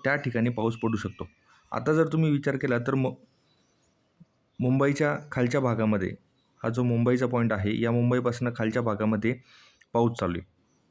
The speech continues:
पुण्यापासून खालच्या भागामध्ये या ठिकाणी पाऊस चालू आहे. आता काय होतंय बघा, आपल्याकडे पावसाचा वेग कुठे येतोय? तर वाऱ्याची जी दिशा आहेत, या दिशेने ढगांची गती ही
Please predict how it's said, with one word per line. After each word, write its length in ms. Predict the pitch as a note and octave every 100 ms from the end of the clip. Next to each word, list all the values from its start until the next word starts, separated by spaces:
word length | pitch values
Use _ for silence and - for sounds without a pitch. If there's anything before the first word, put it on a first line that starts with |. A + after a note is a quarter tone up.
| _ -
पुण्यापासून 480 | B2+ C3+ C#3 C#3+ C3+ B2+
खालच्या 240 | A#2 A#2+
भागामध्ये 560 | A2+ A2+ A#2 A2+ A#2+ B2
या 120 | A#2+
ठिकाणी 320 | A#2 A2+ A2+
पाऊस 300 | A2+ G#2 G2
चालू 160 | - F#2
आहे. 180 | F#2 - - - - -
आता 160 | C3
काय 100 | C#3
होतंय 180 | B2 A2
बघा, 220 | F#2 F2 - _ - - _ _ -
आपल्याकडे 440 | A2 C3 D#3 D#3+
पावसाचा 480 | D3+ C#3 C3+ C#3 C#3+ - - - _ _ - _ _ - _ _ B2
वेग 200 | C3 C3 - _ -
कुठे 240 | D3 D3
येतोय? 340 | C#3 C3+ A#2+ B2 - _ -
तर 80 | B2+
वाऱ्याची 500 | A2 A2 B2 C3+ C#3+
जी 160 | C#3
दिशा 300 | C3+ A#2 B2
आहेत, 200 | A2 G2+ G#2 - _
या 120 | B2+ B2+
दिशेने 480 | B2 A#2+ B2+ A#2 B2+ _ _ _ _ _ _ _ - _ _ _ _ -
ढगांची 540 | A#2+ A#2 B2 A#2+ D3+ D#3 - _ _ _
गती 280 | - A#2+ A#2+
ही 200 | A#2 D3+